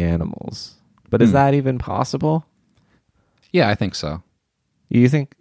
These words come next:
Speaker 1: so you're on board with circuses having animals?
Speaker 2: Well, like, okay, let's start with dogs. That's fine. They're good
Speaker 1: Nobody
Speaker 2: boys.
Speaker 1: wants to see a fucking dog at the circus, though.
Speaker 2: <laughs>
Speaker 1: That's not what we're talking about.
Speaker 2: A really crazy trained dog doing,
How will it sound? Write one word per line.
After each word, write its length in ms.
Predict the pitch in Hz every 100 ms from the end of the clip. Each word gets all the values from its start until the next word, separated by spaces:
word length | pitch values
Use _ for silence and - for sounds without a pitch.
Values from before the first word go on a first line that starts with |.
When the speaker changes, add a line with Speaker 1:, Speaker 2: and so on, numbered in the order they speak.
| -
Speaker 1:
so 120 | 113 120
you're 200 | 120 120
on 140 | 117
board 200 | 110 110
with 140 | 107 101
circuses 480 | - 113 110 113 107
having 260 | 110 107
animals? 360 | 104 113 123 139
Speaker 2:
Well, 120 | 117
like, 300 | 107 98 _ 131
okay, 340 | 117 90 95 - _ -
let's 120 | 113
start 160 | - 104
with 120 | 95
dogs. 520 | 110 85 - - - _ _ _ _ _ _ _ -
That's 140 | 113
fine. 320 | - 82 107 110 _ _ _ _ _ _ _ _
They're 100 | -
good 100 | 110
Speaker 1:
Nobody 220 | 117 135 143
Speaker 2:
boys. 100 | 127
Speaker 1:
wants 220 | 127 -
to 60 | 123
see 220 | - 123
a 60 |
fucking 360 | 104 117 - 110
dog 320 | 107 104 107
at 80 | -
the 80 | -
circus, 460 | - 117 - 117 -
though. 240 | 76 73
Speaker 2:
<laughs> 420 | - - 185 -
Speaker 1:
That's 240 | 202 117 139
not 160 | 123
what 120 | 123
we're 100 | 120
talking 400 | 117 110 110 104 85
about. 320 | - - - _ -
Speaker 2:
A 100 | 110
really 520 | 117 131 131 127 131
crazy 720 | - 127 117 123 123 123 120 120 _ _ -
trained 380 | 123 117 120 110
dog 360 | 95 110 135 - _ _ _ -
doing, 500 | 107 104 101 101